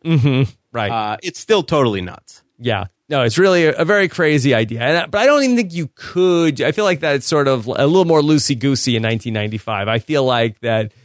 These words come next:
Speaker 1: this would be sort of, like, on Instagram and, and he would be, like, shut down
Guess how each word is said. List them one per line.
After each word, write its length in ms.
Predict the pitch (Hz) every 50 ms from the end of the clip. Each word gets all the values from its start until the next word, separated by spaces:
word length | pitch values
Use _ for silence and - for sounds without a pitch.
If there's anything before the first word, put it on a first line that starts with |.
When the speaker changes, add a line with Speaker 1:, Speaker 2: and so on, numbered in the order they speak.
| _ _
Speaker 1:
this 340 | 127 135 170 175 160 - -
would 220 | 151 151 143 139 110
be 300 | 143 139 135 135 131 131
sort 320 | - - - 107 127 131
of, 80 | 123 127
like, 140 | 123 110 -
on 200 | - 135 131 127
Instagram 760 | 123 127 120 - - 120 113 113 120 113 113 113 110 113 113 120
and, 100 | 120 120
and 200 | - 143 143 131
he 80 | 156
would 140 | 156 147 135
be, 160 | 143 139 131
like, 280 | 120 117 117 110 107 -
shut 320 | - - - 147 120 - -
down 500 | 123 117 113 110 107 104 107 107 107